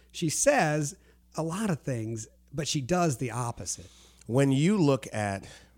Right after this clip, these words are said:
Speaker 2: what's going to happen, this vote happening within the boundary of the un-, unincorporated area, sixty-five thirty-five, seventy thirty, I think the ratio probably will be in favor of this happening just because of the percentage of people in the unincorporated area that are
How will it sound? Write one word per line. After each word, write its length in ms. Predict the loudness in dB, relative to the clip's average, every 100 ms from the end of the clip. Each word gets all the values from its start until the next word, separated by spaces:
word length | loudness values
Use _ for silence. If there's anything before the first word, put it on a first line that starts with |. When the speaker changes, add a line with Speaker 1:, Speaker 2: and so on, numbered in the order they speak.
| -14
Speaker 2:
what's 340 | -2 0 0 -2
going 300 | -4 -2 -4
to 80 |
happen, 440 | -4 -4 -4 -6 -6 -10 -14
this 320 | -2 -2 2
vote 240 | 2 2
happening 460 | 2 -2 0 0 0
within 500 | -4 -4 -4 -2 -2
the 60 | -4
boundary 580 | -4 -4 -4 -6 -6
of 200 | -8 -8
the 160 | -6 -6
un-, 100 | -6 -6
unincorporated 920 | -6 -6 -8 -8 -8 -6 -6 -8 -8
area, 400 | -10 -10 -12 -16 _ _ -20 _ _ _ _ _ _ _ _ -12
sixty-five 1400 | -6 -4 -2 -2 -2 -2 -2 -2 0 2 2 2 2 0
thirty-five, 840 | 0 0 0 -2 -2 0 0 -2 -2
seventy 400 | -2 -2 -2 -4
thirty, 400 | -2 -2 -2 -4
I 60 |
think 200 | -6 -6
the 80 | -6
ratio 540 | -6 -6 -6 -4 -2 -4
probably 560 | -4 -4 -4 -4 -4
will 180 | -4 -6
be 220 | -6 -6
in 100 | -6
favor 460 | -8 -8 -6 -8 -8
of 160 | -8
this 220 | -8 -8 -8
happening 460 | -8 -8 -8 -10 -8
just 300 | -8 -6 -10
because 300 | -10 -8 -8
of 80 |
the 60 | -10
percentage 480 | -12 -8 -6 -6 -8
of 100 | -10
people 400 | -10 -8 -10 -10
in 180 | -8 -8
the 100 | -6
unincorporated 680 | -6 -8 -8 -10 -8 -8 -8
area 300 | -8 -8 -10
that 220 | -10 -12
are 200 | -12 -14